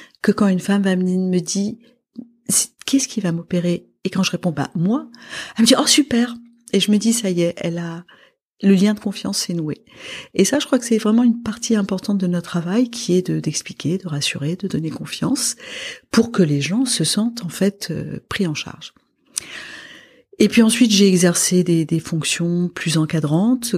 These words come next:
comme, euh, ben, chef de clinique. Et puis ensuite, j'étais assez vite chef de service à la maternité des Bleuets. Et ça, ça m'a permis de, de, de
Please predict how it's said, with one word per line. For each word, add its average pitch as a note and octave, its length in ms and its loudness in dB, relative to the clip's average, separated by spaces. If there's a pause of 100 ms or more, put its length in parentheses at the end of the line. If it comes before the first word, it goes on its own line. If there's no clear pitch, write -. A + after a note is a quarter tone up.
comme, D#3 480 0
euh, D3 40 0
ben, C#3 140 -4
chef - 200 -8
de - 100 -10
clinique. A#3+ 520 2
Et G3+ 40 0
puis - 100 -6
ensuite, C4 240 0
j'étais A3+ 220 0
assez G#3 240 0
vite G#3 220 0
chef G3+ 120 -2
de E3+ 120 0
service D#3+ 440 0 (1500)
à F3 100 4
la E3 80 6
maternité D#3 540 -2
des D3 100 -8
Bleuets. D#3+ 360 -6 (540)
Et G3 80 6
ça, G3+ 180 2
ça F#3+ 140 -2
m'a E3 140 -2
permis G3+ 580 4
de, E3+ 240 0
de, D#3 280 -4
de D3 760 -8